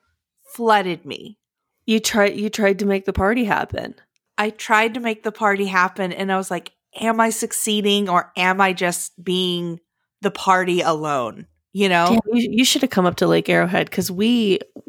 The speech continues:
Speaker 2: we got here on Friday night, and we made the party happen. I mean, like, everyone w-, kind of contributed, but, like, w-, we played Flip Cup.
Speaker 1: Oh my God.
Speaker 2: There's a
Speaker 1: Amazing.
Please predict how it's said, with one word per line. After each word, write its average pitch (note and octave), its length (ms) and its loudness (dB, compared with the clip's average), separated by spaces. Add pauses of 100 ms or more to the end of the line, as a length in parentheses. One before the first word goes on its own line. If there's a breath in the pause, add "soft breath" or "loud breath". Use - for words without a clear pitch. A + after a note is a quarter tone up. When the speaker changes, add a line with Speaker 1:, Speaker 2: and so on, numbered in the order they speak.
(180)
Speaker 2:
we F#3 300 -2
got G#3+ 140 2
here F#3 180 2
on E3+ 80 0
Friday F3+ 260 2
night, F#3 400 2
and E3+ 380 0 (840 loud breath)
we F#3 200 4
made F3 160 2
the - 80 0
party E3 420 0
happen. - 640 -2
I - 40 -4
mean, G3 160 4
like, F3 200 0
everyone E3 340 2
w-, C#3+ 160 -4
kind - 160 -2
of D#3+ 80 0
contributed, D#3+ 640 0
but, E3+ 160 0
like, D#3+ 240 -2 (880)
w-, - 160 2
we F#3+ 140 4
played A#3 260 2
Flip - 480 -2
Cup. - 360 -6 (800)
Speaker 1:
Oh G3 200 -6
my G#3 180 -4
God. F#3+ 500 -2
Speaker 2:
There's G3 120 2
a - 20 -2
Speaker 1:
Amazing. F#3+ 640 0